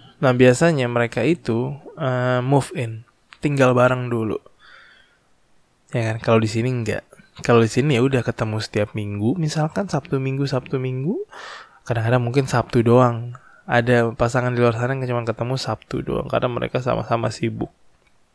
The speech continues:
Nah, ketemu Sabtu doang. Eh, apa ya? Dan ketemunya tuh biasanya kayak,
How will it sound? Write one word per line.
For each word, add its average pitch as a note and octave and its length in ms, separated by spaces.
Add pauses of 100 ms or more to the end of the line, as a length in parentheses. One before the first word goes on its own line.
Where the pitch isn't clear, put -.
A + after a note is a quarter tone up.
(520)
Nah, - 240 (720)
ketemu C#3+ 400
Sabtu - 320
doang. A2 560 (880)
Eh, B2 640
apa C3 320
ya? A#2+ 320 (320)
Dan B2 240
ketemunya B2+ 560
tuh D3+ 160
biasanya C#3 400
kayak, C3 240